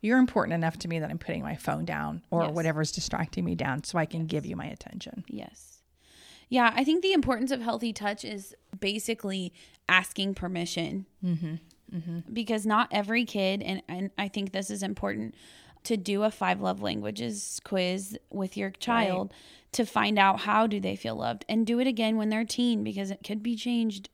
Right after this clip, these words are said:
Speaker 2: It could
Speaker 1: Mm-hmm.
Speaker 2: be different. And then if you have an adult child, same thing, doing it that way because it's, it's different. And so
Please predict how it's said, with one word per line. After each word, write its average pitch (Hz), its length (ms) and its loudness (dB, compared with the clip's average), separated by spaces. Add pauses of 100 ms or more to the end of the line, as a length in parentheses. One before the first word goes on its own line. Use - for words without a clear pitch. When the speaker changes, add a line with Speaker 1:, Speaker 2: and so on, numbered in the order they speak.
(200)
Speaker 2:
It 208 180 -6
could 185 180 0
Speaker 1:
Mm-hmm. 180 80 -4
Speaker 2:
be 214 300 0 (480)
different. 196 400 2
And 202 180 0
then 202 120 0
if 196 100 -4
you 208 100 0
have 202 140 0
an 208 80 2
adult 202 320 2
child, 196 400 -4
same 220 240 2
thing, 190 380 -2 (180)
doing 214 300 2
it 196 120 -4
that 208 220 2
way 190 180 2
because 190 640 -4 (360)
it's, 202 380 -8
it's 196 220 -6
different. 190 580 -2
And 196 240 -2
so 185 400 0